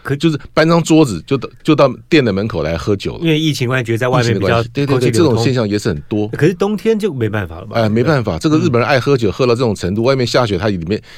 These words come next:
Speaker 1: 照喝。
Speaker 2: 也，也照喝。
Speaker 1: 哇哦，哎，我觉得这个观察疫情前后重新开放旅游之后的变化是蛮有趣的一件事情。很多人可能去过日本了几次，但是现在再去跟以前感受氛围又不一样了。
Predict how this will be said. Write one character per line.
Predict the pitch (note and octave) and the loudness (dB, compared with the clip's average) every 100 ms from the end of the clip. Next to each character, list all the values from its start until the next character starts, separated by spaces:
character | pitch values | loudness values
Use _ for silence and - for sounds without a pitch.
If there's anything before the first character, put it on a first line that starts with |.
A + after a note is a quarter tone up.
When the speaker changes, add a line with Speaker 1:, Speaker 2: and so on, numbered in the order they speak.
| - | -8
Speaker 1:
照 | - F#3 A#2+ | 2 4 4
喝。 | G#2 | 2
Speaker 2:
也， | B2+ | 2
也 | |
照 | D3 F#3+ B2+ | 2 4 2
喝。 | G#2 A#2 A2+ - | 2 2 0 -2
Speaker 1:
哇 | - C3 F3 B2 | -6 0 0 0
哦， | F2 - - - - | -6 -14 -20 -20 -8
哎， | |
我 | A#2 A2+ B2 | -4 -2 0
觉 | D#3 | 0
得 | E3+ | 0
这 | E3+ | 2
个 | D3+ C#3 | 2 0
观 | A#2 E3 | 2 2
察 | E3+ A#2+ | 2 0
疫 | G#2+ A2 | 0 -4
情 | C3 B2 | -6 -8
前 | A2+ A#2 A#2 | -6 -6 -4
后 | C3+ A#2 G#2+ | 0 -2 -2
重 | B2+ | -6
新 | C3+ | -4
开 | C#3+ C3+ | -4 -4
放 | C#3 B2 | -2 -2
旅 | F#2+ | -4
游 | F#2+ | -8
之 | G2+ | -6
后 | B2 A#2 | -4 -4
的 | G2+ - | -4 -4
变 | E3+ C#3+ | 0 0
化 | A2+ A#2 E2+ - - - | 0 -6 -6 -16 -20 -8
是 | D3+ | -4
蛮 | B2+ F3 | 0 2
有 | C#3 | 0
趣 | A2+ | -2
的 | G#2+ | -4
一 | F#2+ | -4
件 | G#2+ | -6
事 | F#2 A2 | -6 -10
情。 | - G#2 | -8 -4
很 | C3+ | -2
多 | F#3+ A#3+ | 0 2
人 | F3+ G3 - - - - | 2 0 -6 -20 -20 -8
可 | C#3+ | -2
能 | F3+ | -2
去 | F3+ A#3 | -2 -2
过 | G3+ | -2
日 | G3+ | 0
本 | C#3+ | -2
了 | B2+ | -4
几 | A2+ G2 | -4 -8
次， | - | -6
但 | C#3+ D#3+ | 0 0
是 | D3 D#3+ | 2 -2
现 | - A3 | -2 -2
在 | F#3 | -2
再 | E3 D#3+ | 0 -2
去 | D3 | -2
跟 | D3 D3+ | -4 -2
以 | |
前 | A2 | -2
感 | A2+ F2+ | -6 -6
受 | G2+ | -8
氛 | A2+ | -6
围 | G2+ | -8
又 | F#2 | -8
不 | F#2+ | -10
一 | F2+ | -12
样 | F#2+ G2 | -12 -12
了。 | A2+ | -18